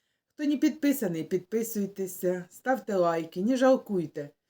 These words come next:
Ставте, це продвігає мій канал. Так що до побачення, дорогі мої друзі.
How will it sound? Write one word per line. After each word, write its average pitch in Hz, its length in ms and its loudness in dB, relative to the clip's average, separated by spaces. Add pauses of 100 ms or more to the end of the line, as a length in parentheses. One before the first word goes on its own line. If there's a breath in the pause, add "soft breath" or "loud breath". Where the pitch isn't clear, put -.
(200)
Ставте, 185 520 -2
це 220 320 2
продвігає 196 640 0
мій 180 160 0
канал. 190 560 -2 (1300)
Так 262 160 2
що 247 180 2
до 339 240 8
побачення, 202 760 4
дорогі 196 420 6
мої 220 260 8
друзі. 175 480 2